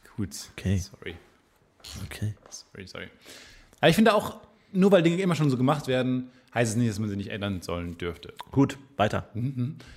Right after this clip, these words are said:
Speaker 1: Weil zum Beispiel gibt's ja auch viele, warum gibt's noch Nachkommastellen im Geld, frage ich mich.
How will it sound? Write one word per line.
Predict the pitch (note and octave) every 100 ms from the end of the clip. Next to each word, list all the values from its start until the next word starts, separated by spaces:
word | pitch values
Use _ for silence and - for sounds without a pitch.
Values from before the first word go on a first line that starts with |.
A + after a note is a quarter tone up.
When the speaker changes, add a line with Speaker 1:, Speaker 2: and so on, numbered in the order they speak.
| -
Speaker 1:
Weil | - B2 A#2 F2+
zum | - A#2
Beispiel | D3+ B2+ G#2+
gibt's | B2
ja | B2+ -
auch | A2+ - - -
viele, | D#3+ D#3 C#3+ C#3+ - - _ _ -
warum | D#3 A#3
gibt's | A3+ -
noch | F3+
Nachkommastellen | C#3 C3+ F3 - C#3 B2 A#2+ A2
im | G2+
Geld, | F#2 E2 D#2
frage | - F2+ F2+
ich |
mich. | F#2+ -